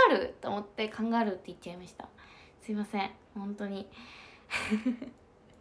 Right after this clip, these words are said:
本当に何を言ってんだろうって思うんですけど、なんか十二貫が出てきて、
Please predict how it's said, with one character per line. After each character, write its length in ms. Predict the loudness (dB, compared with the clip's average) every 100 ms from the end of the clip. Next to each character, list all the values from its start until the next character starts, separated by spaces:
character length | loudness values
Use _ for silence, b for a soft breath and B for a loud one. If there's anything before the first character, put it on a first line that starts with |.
| -20 -20 -8 B B B B B B -10
本 240 | -2 -2 0
当 100 | 0
に 180 | 2 2
何 320 | 2 2 2
を 40 |
言 140 | 2 2
っ 40 |
て 220 | 0 0
ん 120 | 2 2
だ 100 | 0
ろ 100 | -2
う 40 |
っ 20 |
て 80 | -4
思 160 | -4 0
う 60 |
ん 80 | 2
で 80 | 0
す 140 | -6
け 100 | -16
ど、 340 | -10 -6 -6 -10 B B B B B B -10
な 80 | -4
ん 20 |
か 60 | -2
十 180 | 0 0
二 160 | 0
貫 180 | 0 2
が 100 | 2
出 120 | 2
て 100 | 2
き 100 | -2
て、 60 | -8